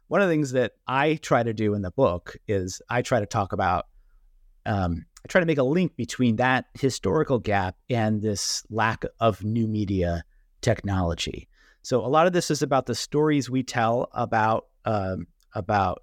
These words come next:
media innovation in our scientific histories. Um, and so it really wasn't until the nineteen sixties that, um, you see scientists starting to use electron microscopes.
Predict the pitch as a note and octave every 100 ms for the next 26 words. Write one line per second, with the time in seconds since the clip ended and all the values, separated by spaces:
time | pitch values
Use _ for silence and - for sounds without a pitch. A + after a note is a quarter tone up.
0 | - B2 A#2 G#2+ A2 G#2 G#2 - A#2 G2+
1 | F2 D#2 - E2+ E2 - F#2 A2+ - B2+
2 | - C#3 - - _ _ _ _ _ _
3 | A2+ G#2+ G2 G2+ F2 - _ _ - B2
4 | A#2+ D#3 C#3 D3+ F3+ E3+ E3+ C#3+ D#3 C#3+
5 | C#3 C#3+ C3 E3+ - A#2 F#2+ A2+ G2+ -
6 | - A2+ G2+ G2 A2 - A#2+ A#2+ A2+ G#2
7 | G#2 - G#2+ G#2 F#2 G#2 G2 F#2 F2+ -
8 | G2 F2+ A#2+ F2+ - - - -